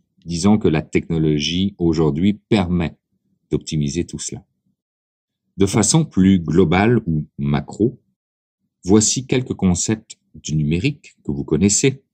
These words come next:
qui ont un impact favorable sur les aspects du développement durable. Premier aspect, la dématérialisation.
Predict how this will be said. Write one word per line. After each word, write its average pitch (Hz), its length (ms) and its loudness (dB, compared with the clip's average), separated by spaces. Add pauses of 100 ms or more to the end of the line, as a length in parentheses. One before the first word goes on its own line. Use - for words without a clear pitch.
(280)
qui 104 160 2
ont 101 100 6
un 101 80 6
impact 101 540 0
favorable 85 840 -2
sur - 220 -10
les 76 160 -4
aspects 78 240 -4
du 85 140 -4
développement 80 400 -2
durable. 80 340 -8 (1800)
Premier 117 240 4
aspect, 113 520 0
la 92 380 2 (120)
dématérialisation. 95 1300 0